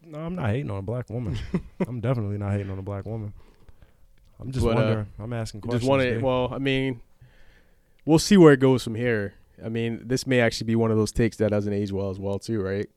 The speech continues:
Speaker 2: 'Cause, you know, you know, it's a couple young fly niggas out there, man. You got the baby. Um, you got shit. <laughs>
Speaker 1: What? Th-, these are all the niggas that's probably gonna give her another child?
Speaker 2: I mean, I,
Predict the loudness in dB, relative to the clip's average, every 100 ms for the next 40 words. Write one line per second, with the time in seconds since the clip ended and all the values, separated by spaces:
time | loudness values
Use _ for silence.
0 | -14 -12 -10 -10 -12 -18 -20 -20 _ _
1 | _ -20 -20 -20 -16 -10 -10 -8 -6 -4
2 | -2 -2 -2 -4 -2 -2 -2 -4 -4 -6
3 | -4 -4 -6 -6 -6 -6 -6 -8 -6 -6
4 | -6 -10 -12 _ _ -18 -14 -12 -12 -12
5 | -16 _ _ _ _ _ _ _ _ -16
6 | -8 -6 -4 -8 _ _ _ _ _ _
7 | -14 -10 -10 -12 _ _ -12 -10 -4 -4
8 | -6 -20 -8 -4 -4 -6 -6 -2 0 0
9 | -4 -2 -2 -2 -2 -4 -4 -6 -6 -6
10 | -6 -6 -8 -6 -6 -6 -8 -10 -8 -8
11 | -8 -12 _ _ _ -20 -12 -8 -6 -6
12 | -10 -14 -20 -20 _ _ _ -20